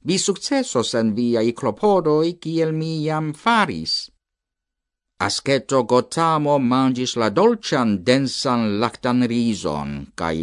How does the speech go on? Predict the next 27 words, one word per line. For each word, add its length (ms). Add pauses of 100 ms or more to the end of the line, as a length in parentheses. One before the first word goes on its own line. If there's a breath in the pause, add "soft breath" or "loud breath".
(140)
poste 600
sin 380
banis 520
en 220
la 100
rivero 720
Neranĝaro. 1120 (760)
Tio 280
estis 400
la 120
sola 420
manĝaĵo, 920
kiun 460
li 140
prenis, 880
kaj 260
la 120
sola 400
baniĝo, 840
kiun 440
li 120
havis 800
en 180
la 120
lastaj 480
sep 300
semajnoj. 840